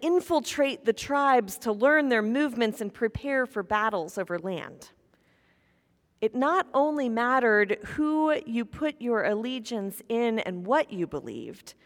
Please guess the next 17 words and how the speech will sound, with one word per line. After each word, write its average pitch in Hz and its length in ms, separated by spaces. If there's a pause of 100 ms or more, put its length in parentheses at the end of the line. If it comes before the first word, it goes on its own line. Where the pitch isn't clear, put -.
(680)
it 196 100
mattered 277 500
whether 226 240
you 196 220
knew 233 320
the 185 120
code 156 760 (160)
of 156 100
the 170 80
community. 165 680 (1300)
These 254 240
kinds 302 340
of 226 200
secret 285 480
handshakes 294 760
were 254 200
des-, 247 440